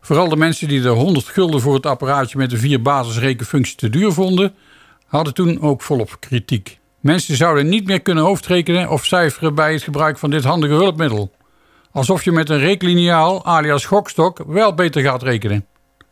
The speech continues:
Zeker tot diep in de jaren zeventig was het gebruik op scholen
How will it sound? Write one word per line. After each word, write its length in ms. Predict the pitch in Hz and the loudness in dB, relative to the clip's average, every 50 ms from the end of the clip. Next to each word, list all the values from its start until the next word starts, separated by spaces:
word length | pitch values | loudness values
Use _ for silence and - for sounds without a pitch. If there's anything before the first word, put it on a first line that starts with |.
| _ - | _ -4
Zeker 440 | 123 104 117 214 269 247 - 220 | -2 2 2 2 2 2 -2 -2
tot 260 | - - 135 117 104 98 | -2 0 0 0 0 0
diep 180 | 202 233 - | 0 2 2
in 80 | 202 185 | 2 2
de 60 | 180 | 2
jaren 280 | 170 165 151 151 143 - | 4 4 2 2 0 -2
zeventig 400 | - 156 147 139 123 131 135 113 | 0 0 2 2 2 0 0 2
was 160 | 135 127 117 | 2 0 0
het 100 | - - | 0 -2
gebruik 320 | 143 113 123 147 160 156 | -2 0 2 2 2 0
op 80 | - - | -4 -6
scholen 460 | - - 147 143 131 127 131 131 | -4 0 2 2 4 4 2 0